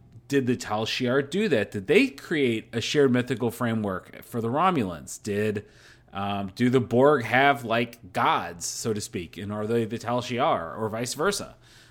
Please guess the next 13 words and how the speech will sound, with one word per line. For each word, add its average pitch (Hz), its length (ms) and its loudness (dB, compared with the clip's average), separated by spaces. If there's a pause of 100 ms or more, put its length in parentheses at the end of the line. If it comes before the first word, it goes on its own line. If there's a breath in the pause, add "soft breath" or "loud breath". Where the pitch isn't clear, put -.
(140)
Um, 101 400 -6
what 151 160 4
was, 139 220 -2
what 156 180 -2
was 151 140 -2
your 147 100 0
takeaway 120 440 -4
from - 120 -12
that 95 140 -10
shared 113 240 -4
mythical 107 260 -6
framework 98 400 -8
stuff, - 320 -8